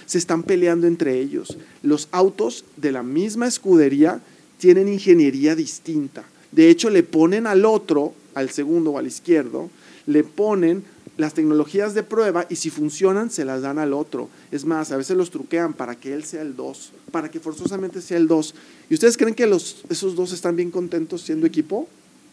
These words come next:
No, hombre, se las dan, pero entre ellos mismos y en la misma carrera llegan hasta chocarse.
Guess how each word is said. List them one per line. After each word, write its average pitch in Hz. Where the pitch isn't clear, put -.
No, 127
hombre, 202
se 170
las 139
dan, 170
pero 202
entre 165
ellos 196
mismos 208
y 170
en 156
la 143
misma 233
carrera 180
llegan 180
hasta -
chocarse. 165